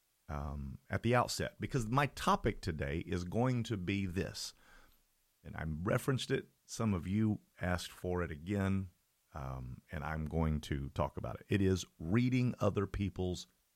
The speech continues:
mail. Reading other people's mail. It is one reason why so many have such a difficult time understanding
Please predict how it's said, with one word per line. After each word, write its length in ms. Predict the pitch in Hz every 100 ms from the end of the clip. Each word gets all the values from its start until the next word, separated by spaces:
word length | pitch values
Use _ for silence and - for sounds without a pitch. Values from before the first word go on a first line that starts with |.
| -
mail. 420 | 80 71 - - - - _ _ _ _ _ _ -
Reading 480 | 98 107 107 107 107
other 240 | 90 87 87
people's 500 | 90 80 85 80 - _ -
mail. 280 | 78 69 -
It 120 | 92
is 220 | 90 80 - - - - - -
one 240 | 120 131
reason 340 | 110 92 92 85
why 140 | 82
so 340 | - - 120
many 220 | 104 90 90
have 180 | 76
such 400 | - - 147 - -
a 100 | 95
difficult 640 | 85 117 113 - 104 -
time 440 | - 95 82 80
understanding 880 | - 113 101 - - 117 104 85 90